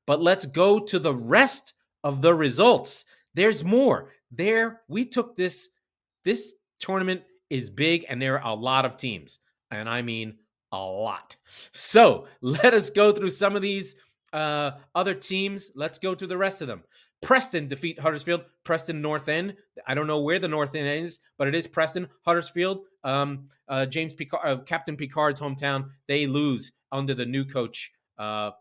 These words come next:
not the same as the old coach. Reading defeat Watford. That is a suburbs of London derby. Uh, Tottenham defeat Portsmouth.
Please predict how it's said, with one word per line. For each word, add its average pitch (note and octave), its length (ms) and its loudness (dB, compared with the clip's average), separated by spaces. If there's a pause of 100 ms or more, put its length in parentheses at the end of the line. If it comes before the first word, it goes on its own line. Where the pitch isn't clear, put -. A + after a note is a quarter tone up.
(140)
not B2 260 -4
the A#2 60 -12
same B2 200 -6
as A2+ 60 -8
the B2+ 80 -4
old B2 140 -6
coach. - 200 -14 (200)
Reading E3+ 340 4
defeat D3 320 -4
Watford. E3+ 440 2 (200)
That E3 160 0
is D#3 140 -4
a D3 180 0
suburbs F3+ 460 -4
of C3 140 -8
London E3 340 -4
derby. C#3+ 420 -2 (240)
Uh, E3 120 2
Tottenham A3+ 680 -2
defeat G#3+ 420 -8 (160)
Portsmouth. D#3+ 440 -6